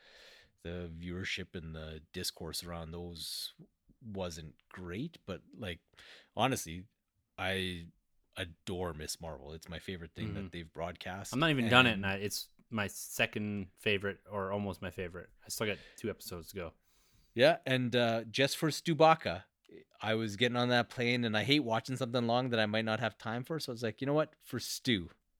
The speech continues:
Speaker 1: Not for the show. Sorry, Tim, not for you, not for anybody else.
Speaker 2: <laughs>
Speaker 1: For our man Stu, I downloaded the first two episodes of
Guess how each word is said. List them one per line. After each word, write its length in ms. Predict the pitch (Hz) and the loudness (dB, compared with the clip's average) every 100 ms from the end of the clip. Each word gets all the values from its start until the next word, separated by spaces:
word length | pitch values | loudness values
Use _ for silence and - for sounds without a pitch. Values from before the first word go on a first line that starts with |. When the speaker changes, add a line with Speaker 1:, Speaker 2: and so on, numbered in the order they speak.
| _ _ | _ _
Speaker 1:
Not 160 | 113 123 | -4 -2
for 120 | 147 | 0
the 80 | 139 | 2
show. 440 | - 147 131 131 127 | 4 4 2 0 -6
Sorry, 280 | - - 117 | -10 -2 0
Tim, 300 | 113 - 120 | 0 0 0
not 220 | 117 113 - | 0 -2 -4
for 120 | 127 | -2
you, 200 | 117 113 | 0 4
not 300 | 110 104 104 | 8 6 4
for 100 | 113 | 0
anybody 340 | 113 120 131 120 | 0 4 6 6
else. 400 | 80 - - - 175 - | 6 -2 -4 -4 -6 -4
Speaker 2:
<laughs> 260 | 160 - 156 | -6 -4 2
Speaker 1:
For 120 | 113 | 6
our 120 | 120 | 8
man 300 | 131 135 135 | 12 12 12
Stu, 540 | 127 - 151 135 110 101 | 10 4 8 8 8 4
I 100 | 101 | 0
downloaded 600 | 95 107 107 107 104 90 | 2 0 2 0 0 -2
the 80 | 101 | -6
first 300 | 113 104 - | -6 -8 -4
two 120 | 107 | -4
episodes 540 | 101 - 107 104 90 | -4 -6 -4 -4 -4
of 320 | 98 92 85 | -4 -4 -8